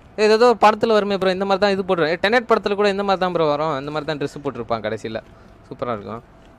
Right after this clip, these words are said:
ஓகே, நானுமா? ஆஹா, யாரா நீ? ஏ. ஓ, கிழட்டு பையன் ப்ரோ. தாடிக்கார zombie அப்படின்னு சொல்லலாம். கிள-, ஏய், ஏய், ஏய், ஏய்.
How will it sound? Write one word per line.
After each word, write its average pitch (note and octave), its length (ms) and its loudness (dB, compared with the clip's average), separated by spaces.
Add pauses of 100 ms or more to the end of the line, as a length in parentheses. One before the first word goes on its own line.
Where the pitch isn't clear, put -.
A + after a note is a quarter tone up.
(160)
ஓகே, B2 360 -2
நானுமா? F#3 400 2
ஆஹா, G3 340 8 (120)
யாரா B3+ 240 6
நீ? C#4 200 2 (160)
ஏ. C4 160 6 (1600)
ஓ, G#3+ 80 -2 (140)
கிழட்டு A#3+ 400 4
பையன் A#3 280 6
ப்ரோ. G#3 280 6 (540)
தாடிக்கார A3 560 6
zombie F#3 420 0 (100)
அப்படின்னு D3+ 280 0
சொல்லலாம். D3 420 0 (140)
கிள-, - 460 -2
ஏய், C#4 200 8
ஏய், D4 140 8
ஏய், D4 280 8
ஏய். C#4 120 6